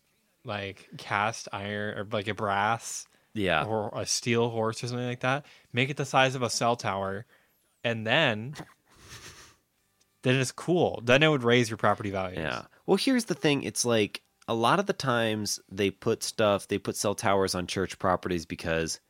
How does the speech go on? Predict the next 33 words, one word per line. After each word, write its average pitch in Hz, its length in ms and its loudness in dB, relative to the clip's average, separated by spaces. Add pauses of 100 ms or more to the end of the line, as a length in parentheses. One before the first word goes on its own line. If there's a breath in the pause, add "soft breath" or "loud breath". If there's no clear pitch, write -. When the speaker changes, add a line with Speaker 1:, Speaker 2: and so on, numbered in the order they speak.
(540)
Speaker 2:
churches 104 440 0
are 87 80 -2
tall. 90 600 0 (500)
Like, 87 140 -4
you 87 120 -4
can 87 220 -6
naturally 87 460 0
conceal 85 360 -6
cell 82 220 -2
tower 78 320 -2
equipment 78 300 -8
inside 76 280 -6
there, - 140 -12
which 135 220 -2
I 151 80 6
like 110 440 2 (320)
more 92 220 -2
than 87 160 -4
that, 82 320 -2
even 92 200 -6
though, 87 280 -2 (140)
once 104 120 -12
again, 120 360 2 (320)
you 113 100 -6
should 113 200 -6
have 104 200 2
to 98 60 -10
plug 95 200 -2
an 87 60 -6
Ethernet 78 360 -8
cable 78 320 -10
into 76 220 -10
it. 76 120 -8